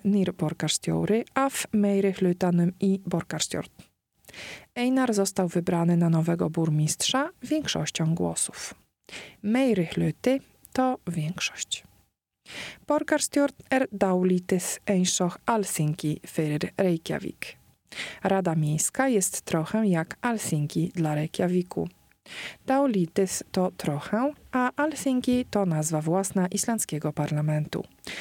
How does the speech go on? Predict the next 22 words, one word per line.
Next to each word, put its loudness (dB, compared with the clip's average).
Oficjalna 0
polska -2
wersja -2
to 0
Alþing. -2
Það -2
þurfti 0
að 0
kjósa 0
þótt -2
þeir 0
hefðu 0
samið 0
um 2
að 2
skipta -4
árið 2
tvö 0
þúsund -2
tuttugu -2
og -4
tvö. -6